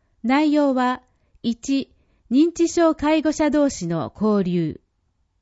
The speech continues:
二、認知症介護の情報交換。対象は、認知症、または認知症と思われる家族を介護している人。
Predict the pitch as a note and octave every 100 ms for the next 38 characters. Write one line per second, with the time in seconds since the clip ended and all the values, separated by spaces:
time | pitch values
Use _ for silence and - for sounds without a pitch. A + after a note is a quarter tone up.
0 | _ _ _ - A3+ A#3 - _ _ _
1 | _ B3 E4 F4 E4+ E4+ D#4+ D#4+ D#4+ C#4+
2 | G3+ E3 D3+ D3 B3 D4+ D4 D4+ C#4+ C4+
3 | G3+ - D3 - _ _ _ _ _ _
4 | _ _ _ _ _ _ _ - C#4 D#4
5 | - D4 C#4 C4 B3+ B3+ _ _ B3 D4
6 | D#4+ - D4+ - C#4+ C4 - _ _ -
7 | A#3+ B3+ D#4 C4 B3+ - _ - C#4+ E4+
8 | - D4+ D#4+ D#4 D4+ C#4+ B3 C#4 D4+ D#4
9 | C#4 A#3 A#3+ A3+ A3 - E3 - D#4 D4
10 | A3 - - E3+ D#3+ - - C#3+ -